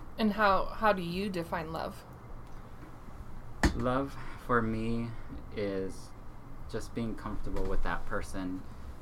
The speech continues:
Speaker 2: being able to, you know, share everything that happens in your life, um, whether it be, you know, family life, work life, with your, uh, you know, your life with your friends,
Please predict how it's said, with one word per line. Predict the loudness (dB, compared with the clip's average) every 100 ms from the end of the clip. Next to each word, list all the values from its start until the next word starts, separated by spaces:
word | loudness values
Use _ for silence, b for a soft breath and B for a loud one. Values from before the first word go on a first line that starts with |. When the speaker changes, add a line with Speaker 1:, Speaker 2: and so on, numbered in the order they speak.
| -6
Speaker 2:
being | -4 -2
able | -2 0
to, | 0 0 0 -2 -4 -8 -12 -12 -14 -14 -12 -12 -12 -12 -8
you | -6
know, | -4 -4 -6
share | -4 -2 0 0 -2 -6 -10 -14 -14 -12 -12 -14 -14 -14 -10 -4
everything | -2 -2 -4 -4 -2
that | -4
happens | -4 -6 -4 -2 -2 -4 -8 -12 -12 -12 -12 -12 -12 -6
in | -2
your | 0 0
life, | 2 2 2 -4 -8 -12 -12 -10 -8
um, | -6 -6 -8 -8 -10 -12 -14 -6
whether | -2 -2
it | -2
be, | -4 -4 -8 -8
you | -6
know, | -6
family | -4 0 0 0 0
life, | -2 -2 -4 -4
work | -4 -4
life, | -2 0 0 -4 -6 -10 -12 -10
with | -8
your, | -6 -6 -8 -8
uh, | -6 -6
you | -4 -4
know, | -4 -4
your | -2
life | 0 -2 -4
with | -6
your | -6
friends, | -2 -2 -2 -4 -6